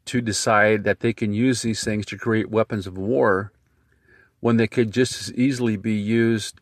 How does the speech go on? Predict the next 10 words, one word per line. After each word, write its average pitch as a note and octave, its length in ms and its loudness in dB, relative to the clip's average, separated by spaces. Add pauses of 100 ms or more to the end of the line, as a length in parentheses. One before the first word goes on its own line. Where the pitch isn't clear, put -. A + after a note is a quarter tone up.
(140)
to - 120 -10
create B2+ 360 4
free C3+ 460 0
energy F#2 600 -2 (840)
and B2 200 2
raise C3 340 6
the A#2+ 120 -2
standard B2+ 460 0
of A2+ 240 0
inter-, C#3+ 260 0